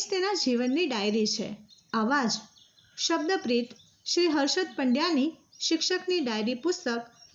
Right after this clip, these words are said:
શાળાના આચાર્ય ડૉક્ટર મહેશભાઈ ઠાકર બસો સાડત્રીસમાં પુસ્તક સંવાદ રૂપે રજૂ કરશે. જે સતત શીખી શકે, શીખતો રહે તે શિક્ષક. એ લોકપ્રિય અર્થમાં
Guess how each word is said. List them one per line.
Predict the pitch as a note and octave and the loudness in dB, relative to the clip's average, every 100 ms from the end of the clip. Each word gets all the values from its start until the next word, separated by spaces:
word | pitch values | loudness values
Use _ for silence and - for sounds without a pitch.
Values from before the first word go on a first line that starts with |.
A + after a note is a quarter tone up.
| - - | -20 -6
શાળાના | - D#4+ D#4+ F4+ G4+ G#4 | -2 0 0 0 0 0
આચાર્ય | A#3 A3+ A3+ G#3 C4+ - - _ - | -2 0 0 0 -2 -4 -14 _ -4
ડૉક્ટર | C#4 C4+ C4 | -4 -2 0
મહેશભાઈ | A#3+ B3 D#4 D4+ E4 D#4+ | 2 2 2 0 0 0
ઠાકર | - A#3 A#3 B3 A#3 - _ _ _ - | -2 -4 -2 -2 -4 -8 _ _ _ -6
બસો | C4 E4 A4 A#4 | -2 0 0 0
સાડત્રીસમાં | - B3+ C#4+ - D#4+ D#4+ - | 0 0 0 0 0 0 -2
પુસ્તક | B3 A#3 A#3+ | -2 -2 -4
સંવાદ | A#3+ A3+ A#3 A#3+ | -2 -2 0 0
રૂપે | F#4 F4 C4+ G4 - - | 0 0 -2 -4 -12 -2
રજૂ | C#4+ B3 A#3 | 0 2 0
કરશે. | G#3+ F#3+ - - - _ - | -2 -4 -4 -6 -12 _ -6
જે | G#3 D4 | 0 0
સતત | E4 F#4 F4+ | 0 -2 -2
શીખી | - - A#3 A3+ C4 | -2 -2 -2 -2 -2
શકે, | - - A#3+ G#3 - - - | -2 -2 -4 -4 -8 -20 -8
શીખતો | - C#4+ - - C#4 | -2 -2 -2 -2 -2
રહે | A#3 A3 E4+ - _ | 0 0 -2 -6 _
તે | - C#4+ | -2 0
શિક્ષક. | C4+ G#3 - - - _ _ _ _ _ _ - | 0 -2 -2 -6 -8 _ _ _ _ _ _ -2
એ | C4 | 0
લોકપ્રિય | B3 B3+ B3+ C4 C4 | 2 0 -2 0 2
અર્થમાં | C#4+ F#4+ - B3+ C4+ | 2 -2 0 0 0